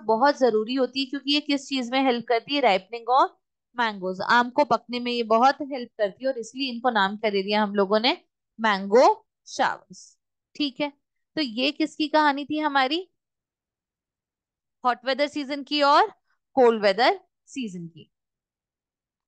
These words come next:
अब हम लोग आते हैं काय पे, onset of monsoon और retreat of monsoon, मतलब बारिश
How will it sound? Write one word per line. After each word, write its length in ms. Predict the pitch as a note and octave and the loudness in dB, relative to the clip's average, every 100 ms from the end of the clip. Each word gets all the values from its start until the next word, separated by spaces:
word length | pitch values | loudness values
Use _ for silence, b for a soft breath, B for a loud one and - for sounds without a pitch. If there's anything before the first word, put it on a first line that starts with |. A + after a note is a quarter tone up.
| _ _ _ _ _ _ _ _ _ _ _ _ _ _ _ _ _ _ _ | _ _ _ _ _ _ _ _ _ _ _ _ _ _ _ _ _ _ _
अब 180 | - D4+ | 0 2
हम 160 | E4+ D#4 | 2 4
लोग 220 | D#4 C4+ | 4 6
आते 260 | A#3 - B3 | 4 2 -2
हैं 140 | C4 | -2
काय 220 | A#3 G3 F3+ | 2 2 2
पे, 180 | A#3+ E4 G4 _ _ _ _ _ _ _ _ - | 2 0 -2 _ _ _ _ _ _ _ _ 2
onset 520 | B3+ B3+ C#4+ B3 C4 | 2 4 2 4 4
of 160 | D4+ F#4+ _ _ _ - | 2 0 _ _ _ 0
monsoon 500 | B3+ B3 A#3+ D4 D#4 | 2 2 0 -6 0
और 140 | D#4+ | 0
retreat 400 | B3+ G3+ A#3+ A3 | -2 -12 -14 -8
of 160 | G#3+ G#3 | -8 -6
monsoon, 420 | G3 E3+ F#3+ A3 | -6 -6 -6 -4
मतलब 220 | A3+ C4 A3 | -2 -2 2
बारिश 360 | G3 G#3+ C4+ | 2 2 -2